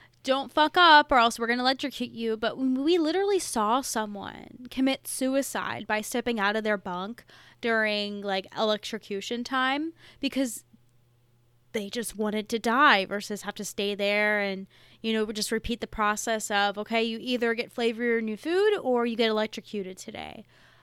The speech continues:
Like, that was really dark and really,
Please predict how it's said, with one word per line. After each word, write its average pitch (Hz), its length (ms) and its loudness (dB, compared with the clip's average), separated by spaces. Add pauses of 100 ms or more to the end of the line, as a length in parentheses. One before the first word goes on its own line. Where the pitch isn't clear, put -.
Like, 214 240 -10
that 294 300 6 (120)
was 226 240 -10
really 247 360 0
dark 190 560 0
and 196 200 -6
really, 208 760 -2